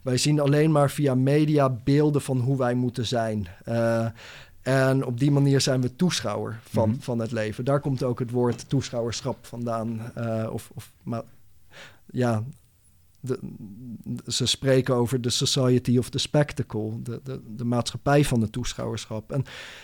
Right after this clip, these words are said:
Speaker 1: zij, hun werk ging over het creëren van interventies in de publieke ruimte om weer eigenaar te worden van de, door eigen acties in de publieke ruimte te doen,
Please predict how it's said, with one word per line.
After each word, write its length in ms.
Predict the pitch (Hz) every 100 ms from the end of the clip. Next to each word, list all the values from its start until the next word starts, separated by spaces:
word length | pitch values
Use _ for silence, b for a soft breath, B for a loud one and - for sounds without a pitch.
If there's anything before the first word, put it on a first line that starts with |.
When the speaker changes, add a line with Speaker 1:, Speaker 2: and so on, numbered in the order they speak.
| B B
Speaker 1:
zij, 540 | - - 165 165 165 - - _ _ _ _ _ _ - - - - -
hun 320 | - 143 165 156
werk 320 | 160 175 -
ging 200 | 156 139
over 360 | 139 139 143
het 160 | 131 -
creëren 560 | - 139 147 160 165 151
van 420 | 151 131 127 123 b b b b b b -
interventies 720 | 156 143 - 165 185 180 -
in 80 | 160
de 60 |
publieke 440 | 143 151 143 147 139
ruimte 600 | 143 143 143 120 120 117 - -
om 600 | 151 147 139 135 123 - - -
weer 340 | 127 139 135 -
eigenaar 580 | 147 165 156 135 127 123
te 120 | 131
worden 340 | 123 127 123
van 640 | - 139 123 123 123 120 110 _ - - - - - -
de, 200 | 147 170
door 220 | 151 156
eigen 420 | - 156 190 175
acties 480 | 160 160 - 147 -
in 200 | 156 147
de 160 | 135 131 -
publieke 380 | 143 139 147 135
ruimte 420 | 143 160 160 151
te 140 | 160
doen, 340 | 143 147 147